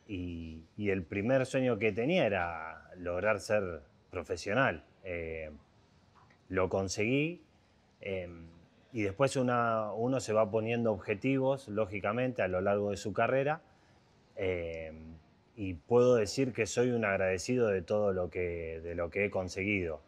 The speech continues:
Em, creo que uno siempre cuando es chiquito sueña con, con pequeñas cosas, por ahí ser campeón o,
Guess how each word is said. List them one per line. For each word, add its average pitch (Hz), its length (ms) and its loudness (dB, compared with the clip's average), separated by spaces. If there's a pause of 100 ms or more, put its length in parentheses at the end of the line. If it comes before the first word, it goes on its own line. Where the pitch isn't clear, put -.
(100)
Em, 85 800 -6 (1300)
creo 101 240 2
que 107 80 0
uno 98 680 4
siempre 95 840 0 (560)
cuando 101 260 2
es 110 120 4
chiquito 110 500 2
sueña 123 580 4
con, 95 540 0
con 95 260 0
pequeñas 113 560 2
cosas, 123 480 8
por 92 140 0
ahí 101 160 2
ser 101 240 0
campeón 113 840 6
o, 92 320 0